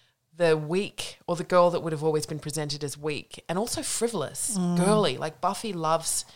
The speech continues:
Speaker 1: heels, she loves
Speaker 2: Mm.
Speaker 1: pink. Um, that, that kind of girl is given the power to fight
Speaker 2: Yep.
Speaker 1: the demons, which so often in the universe are really just metaphors for misogyny.
Speaker 2: Mm.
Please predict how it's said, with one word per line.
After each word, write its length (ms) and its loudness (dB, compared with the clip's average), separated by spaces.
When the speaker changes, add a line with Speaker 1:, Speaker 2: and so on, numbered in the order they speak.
Speaker 1:
heels, 540 -2
she 120 -4
loves 380 2
Speaker 2:
Mm. 120 0
Speaker 1:
pink. 480 -4
Um, 460 0
that, 120 -10
that 240 8
kind 220 0
of 100 -6
girl 480 -2
is 220 -8
given 380 -6
the 60 -12
power 380 -2
to 120 -12
fight 440 -6
Speaker 2:
Yep. 100 -20
Speaker 1:
the 60 -8
demons, 580 -6
which 260 -2
so 220 0
often 540 -4
in 100 -10
the 80 -8
universe 800 -8
are 80 -8
really 260 -4
just 240 -6
metaphors 460 -6
for 100 -10
misogyny. 520 -8
Speaker 2:
Mm. 240 -4